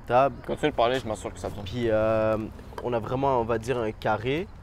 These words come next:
Speaker 1: Puis tu rentres, on va dire, dans le carré pour jouer, tu t'échauffes au début avec un autre joueur.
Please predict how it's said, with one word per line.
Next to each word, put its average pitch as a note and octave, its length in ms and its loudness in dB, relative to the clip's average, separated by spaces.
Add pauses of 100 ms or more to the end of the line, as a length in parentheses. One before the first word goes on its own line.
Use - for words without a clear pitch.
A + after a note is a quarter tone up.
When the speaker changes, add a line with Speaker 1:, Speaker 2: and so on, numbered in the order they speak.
(640)
Speaker 1:
Puis A#2 420 -4
tu - 120 -6
rentres, C#3+ 240 2
on C3 40 2
va A2+ 140 4
dire, B2 160 -4
dans A#2+ 100 2
le G#2+ 140 2
carré A2+ 480 0
pour A2 240 -4
jouer, A#2 500 -2
tu - 120 -16
t'échauffes - 440 -6
au A#2 60 -4
début A2+ 640 -4 (120)
avec G2+ 260 -6
un G#2+ 120 -4
autre A2 140 -4
joueur. A2+ 440 -2